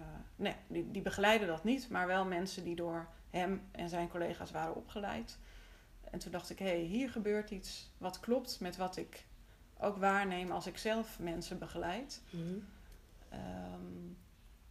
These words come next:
Speaker 1: en dat gaat over dat stukje dieper, wat ik wel kan zien, maar waar ik eigenlijk geen woorden voor heb en waar ik ook nog geen woorden voor gevonden heb.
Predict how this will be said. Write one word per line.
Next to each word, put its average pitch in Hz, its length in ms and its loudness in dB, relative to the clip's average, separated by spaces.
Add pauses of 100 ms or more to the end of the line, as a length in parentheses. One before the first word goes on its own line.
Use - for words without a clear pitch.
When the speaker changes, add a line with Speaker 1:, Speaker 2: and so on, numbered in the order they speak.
(360)
Speaker 1:
en 185 120 -2
dat 196 160 8
gaat 196 240 2
over 208 160 4
dat 185 140 -2
stukje 202 360 -2
dieper, - 460 2 (160)
wat - 180 -2
ik 175 140 -6
wel 185 380 2
kan 165 180 -4
zien, 277 300 6
maar 185 100 2
waar 175 140 4
ik 175 80 -2
eigenlijk 226 380 0
geen 190 160 0
woorden 180 320 0
voor 165 160 -2
heb - 180 -4
en 180 80 0
waar 170 200 0
ik - 60 -8
ook 196 80 -2
nog 196 180 -2
geen 185 160 0
woorden 180 280 -2
voor - 200 -6
gevonden 180 460 0
heb. - 100 -8